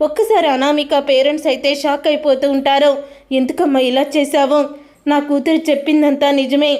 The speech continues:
మళ్ళీ మొదటికి వస్తాడు అనామిక తండ్రి." అప్పుడే ఇక జడ్జి గారు అయితే, "నిజంగానే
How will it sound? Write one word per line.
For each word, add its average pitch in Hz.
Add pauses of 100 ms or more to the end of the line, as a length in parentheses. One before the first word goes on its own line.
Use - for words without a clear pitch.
మళ్ళీ 269
మొదటికి 294
వస్తాడు 277
అనామిక 285
తండ్రి." 277 (280)
అప్పుడే 403
ఇక 294 (140)
జడ్జి 254
గారు 302
అయితే, 285 (180)
"నిజంగానే 285